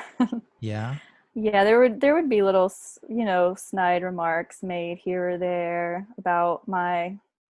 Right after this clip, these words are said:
Speaker 1: natural ways of doing things. Like, I wouldn't give her Tylenol when she started teething. Um, so she'd be like, "Well, she'd sleep if you'd give her Tylenol."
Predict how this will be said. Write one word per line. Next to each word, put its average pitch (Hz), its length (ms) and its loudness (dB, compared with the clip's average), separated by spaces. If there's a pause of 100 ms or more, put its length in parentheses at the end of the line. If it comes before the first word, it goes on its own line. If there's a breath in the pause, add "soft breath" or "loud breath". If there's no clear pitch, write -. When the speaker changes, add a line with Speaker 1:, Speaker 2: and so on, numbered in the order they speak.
(340)
Speaker 1:
natural 185 800 -2
ways 175 600 -4
of 185 160 -8
doing 185 400 -4
things. 180 720 -8
Like, 175 220 -2
I 190 100 4
wouldn't 202 320 0
give 196 160 -2
her 202 120 -6
Tylenol 170 520 -6
when 175 100 -8
she 185 120 -12
started 180 340 -6
teething. 175 680 -10 (720)
Um, 180 540 -2
so 202 140 -10
she'd 190 240 -12
be 190 60 -4
like, 180 220 -4
"Well, 180 60 -12
she'd 196 220 -10
sleep 226 380 -6
if - 180 -12
you'd 185 160 -10
give 170 140 -6
her 175 180 -8
Tylenol." 170 680 -4